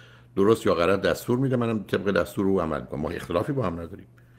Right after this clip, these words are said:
روزی که ما شریک باشیم و من سر اون دستوراتی که او می‌ده، تصمیماتی که او می‌گیره که حتماً باشه اختلاف پیدا می‌کنم، برای که اگر نباشه اصلاً دو تا آدم نیستیم و صمیمی و صادق نیستیم، معلوم مسئله داریم.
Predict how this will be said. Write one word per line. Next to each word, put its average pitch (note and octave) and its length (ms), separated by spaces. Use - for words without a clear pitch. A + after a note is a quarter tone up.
روزی D#3 340
که C3+ 120
ما B2 180
شریک B2+ 420
باشیم D2 480
و E2 100
من F#2 280
سر G2+ 220
اون B2 260
دستوراتی G#2 720
که - 120
او F#2 100
می‌ده، C2 200
تصمیماتی F2 640
که - 100
او E2+ 100
می‌گیره D2+ 460
که - 100
حتماً - 280
باشه F2+ 360
اختلاف C#2+ 440
پیدا C2 260
می‌کنم، D2+ 340
برای E2+ 140
که F2+ 120
اگر D2+ 160
نباشه D2+ 360
اصلاً F#2+ 260
دو G2+ 80
تا F#2+ 160
آدم F2 280
نیستیم G#2 340
و E2 60
صمیمی E2 420
و D#2+ 60
صادق D#2 420
نیستیم، G#2 280
معلوم A2+ 260
مسئله G2 380
داریم. - 220